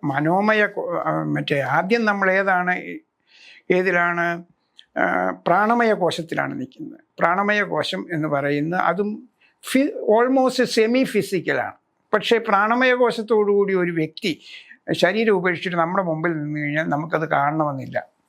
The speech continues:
അതിനെ നമ്മൾ ധൂമ ശരീരം എന്ന് പറയും. അപ്പോഴാണ് നമ്മൾ ഇത് പറയുന്ന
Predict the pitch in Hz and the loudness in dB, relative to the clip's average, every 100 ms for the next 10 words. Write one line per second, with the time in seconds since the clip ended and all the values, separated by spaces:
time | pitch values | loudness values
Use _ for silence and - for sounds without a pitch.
0 | _ _ 170 202 214 202 202 214 - 202 | _ _ -2 0 0 0 0 -2 0 0
1 | 233 254 - 202 208 208 196 180 170 143 | 2 0 0 0 2 0 -2 -4 -4 -4
2 | 131 _ _ _ - _ _ _ - 190 | -6 _ _ _ -20 _ _ _ 0 0
3 | - 240 214 226 214 208 214 202 190 196 | 2 2 2 0 -2 0 0 0 0 0
4 | 208 214 196 | 0 0 -4